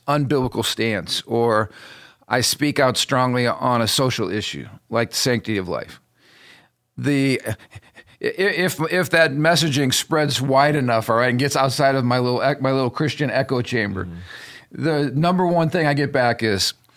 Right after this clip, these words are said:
Speaker 1: "Oh, if you wanna talk about politics, w-, you should have your five oh one C three tax exempt status
Speaker 2: Mm-hmm.
Speaker 1: taken away." I, I, in other words, as soon as you talk about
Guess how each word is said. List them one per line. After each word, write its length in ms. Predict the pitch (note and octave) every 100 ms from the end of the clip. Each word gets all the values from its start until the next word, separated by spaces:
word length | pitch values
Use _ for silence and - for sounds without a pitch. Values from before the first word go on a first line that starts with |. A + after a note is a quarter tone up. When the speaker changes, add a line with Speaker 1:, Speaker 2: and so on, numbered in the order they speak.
| - - - _ _ _ -
Speaker 1:
"Oh, 260 | A#3 A#3
if 120 | C#3+
you 120 | G3+ A#3
wanna 140 | A#3
talk 200 | A3 G3+
about 220 | F#3+ F#3+ -
politics, 580 | F3+ F3+ C#3 C3 G2
w-, 280 | - B2+ D3
you 200 | D3+ F#3+
should 180 | G#3+ G3+
have 160 | F#3+ F#3
your 200 | F3 D#3
five 300 | - F3 E3+
oh 100 | F3
one 220 | D#3+ D#3+
C 240 | D#3 D#3 D3
three 200 | C#3+ D3+
tax 320 | D#3 D3 B2
exempt 320 | C3 A2+ B2+ G#2+
status 400 | - B2 A#2+ G2+
Speaker 2:
Mm-hmm. 60 |
Speaker 1:
taken 300 | A#2 B2+ A#2
away." 440 | A#2 A#2 A#2 G#2+ G#2
I, 60 |
I, 220 | B2 - C3+
in 140 | C#3 C#3+
other 160 | C#3
words, 320 | C#3 C3+ C3
as 220 | B2+ C#3 -
soon 180 | A#3+
as 140 | A#3 D#3
you 80 | F#3
talk 240 | - D3
about 340 | D3 C#3 B2+